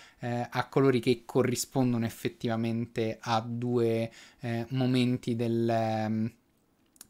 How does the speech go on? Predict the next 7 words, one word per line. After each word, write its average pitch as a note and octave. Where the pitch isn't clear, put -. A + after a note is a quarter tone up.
della A#2
vita A#2
del A#2
fisico. C3
Ehm... C#3
ripeto, F#3+
beh, F#3